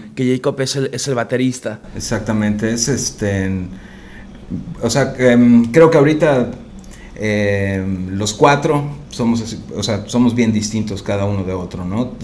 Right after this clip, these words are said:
Speaker 2: No solo en edades, en gustos, en maneras de ser. Y como dice Fernando, cada quien aporta un elemento importante, además del musical, ¿no? Creo que todos, eh, nos hemos encontrado por, por medio de la música y todos nos emocionamos de ver cómo toca el otro compañero,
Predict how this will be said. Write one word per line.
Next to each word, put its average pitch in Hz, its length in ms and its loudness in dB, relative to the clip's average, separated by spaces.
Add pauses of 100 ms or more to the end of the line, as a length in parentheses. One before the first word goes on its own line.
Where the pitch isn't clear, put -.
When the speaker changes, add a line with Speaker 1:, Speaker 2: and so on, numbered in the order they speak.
Speaker 2:
No 113 140 2
solo 127 220 2
en 101 80 0
edades, 113 480 0
en 92 140 -4
gustos, 110 640 -2
en 92 200 -2
maneras 98 460 0
de 95 100 -6
ser. 117 300 -4 (520)
Y 117 180 0 (120)
como 117 220 4
dice 117 180 2
Fernando, 117 460 2
cada 127 240 4
quien 123 160 4
aporta 117 420 0
un 113 120 4
elemento 104 400 0
importante, 113 640 -2
además 123 380 2
del 117 120 2
musical, 104 440 -2 (280)
¿no? - 240 -10 (500)
Creo 143 160 4
que 151 80 0
todos, 147 460 4
eh, 107 280 2
nos 117 220 2
hemos 139 220 2
encontrado 120 800 2
por, 92 460 -4
por 110 180 0
medio 127 240 6
de 110 80 2
la 104 80 2
música 117 500 2
y 98 60 -2
todos 113 280 0
nos 107 180 -2
emocionamos 107 920 0
de 107 100 0
ver 113 220 2
cómo 127 280 2
toca 117 280 0
el 107 120 0
otro 107 260 -4
compañero, 104 600 -2